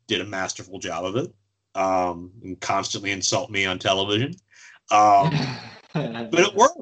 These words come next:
Speaker 1: you know, like, you can't do a three-man team when everybody sounds the same. Everybody has to have
Speaker 2: Yeah.
Speaker 1: their different perspective, different voice, or else you've got a third wheel. And for what it was, from me being so green,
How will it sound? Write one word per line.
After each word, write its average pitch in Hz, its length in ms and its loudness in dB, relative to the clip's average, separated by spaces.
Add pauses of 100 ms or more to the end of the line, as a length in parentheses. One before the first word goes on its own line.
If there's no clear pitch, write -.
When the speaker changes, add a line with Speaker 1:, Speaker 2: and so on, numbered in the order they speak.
(160)
Speaker 1:
you 131 120 -2
know, 131 280 2
like, 160 180 -2
you 165 80 -6
can't 254 360 -4
do 240 160 -2
a 202 40 -2
three-man 202 540 -4
team 180 600 -4 (100)
when 147 240 -6
everybody 147 400 -6
sounds 135 360 -6
the 123 80 -8
same. 107 300 -4 (220)
Everybody 156 380 -4
has 151 160 0
to 147 100 -12
have - 140 -2
Speaker 2:
Yeah. - 60 -6
Speaker 1:
their 120 80 -4
different 131 280 -6
perspective, - 400 -12 (100)
different 117 300 -10
voice, 180 420 0
or 127 100 -2
else 131 480 0
you've 135 140 -4
got 127 160 2
a 120 40 0
third 117 280 -4
wheel. 117 460 0 (340)
And 120 220 2
for 143 160 -4
what 165 180 2
it 170 120 -4
was, 147 420 2
from 127 140 -8
me 131 120 -2
being 131 220 -4
so 127 440 0
green, 120 580 -2